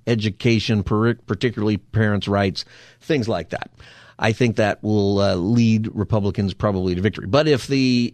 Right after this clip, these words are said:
and that's, that's if the election were held right now. Another thing in politics, by the way, is a year from now, it could be completely different, right? Maybe the economy's better. Maybe they closed up, you know, fixed the border issue. There's so many things that can change in, you know,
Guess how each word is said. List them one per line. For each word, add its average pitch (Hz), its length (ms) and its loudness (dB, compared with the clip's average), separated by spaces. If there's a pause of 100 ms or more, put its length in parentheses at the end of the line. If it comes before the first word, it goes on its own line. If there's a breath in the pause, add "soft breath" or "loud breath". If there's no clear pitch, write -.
(160)
and 123 80 -4
that's, 143 220 -2
that's 190 260 0
if 190 120 2
the 160 80 2
election 120 280 2
were 101 80 2
held 107 160 2
right 95 160 2
now. 95 200 0
Another 143 300 2
thing 120 160 2
in 95 80 2
politics, 92 500 -2
by 87 180 -2
the 82 80 -4
way, 76 120 -4
is 87 140 -2
a 107 60 -2
year 170 240 0
from 117 160 -2
now, 98 220 0
it 90 60 -4
could 165 120 0
be 127 80 0
completely 95 520 -2
different, - 440 -8
right? 95 160 -2
Maybe 98 240 0
the 113 80 2
economy's 127 480 0
better. 165 300 -2 (260 loud breath)
Maybe 101 220 0
they 113 180 2
closed 127 360 2
up, 135 240 2
you 110 80 0
know, 107 60 2
fixed - 260 -2
the 101 80 2
border 80 300 -4
issue. - 160 -6
There's 156 160 -2
so 208 100 -2
many 180 140 0
things 123 240 0
that 101 80 0
can 95 140 -2
change 92 420 0
in, 90 200 -4
you 95 100 0
know, 82 220 -8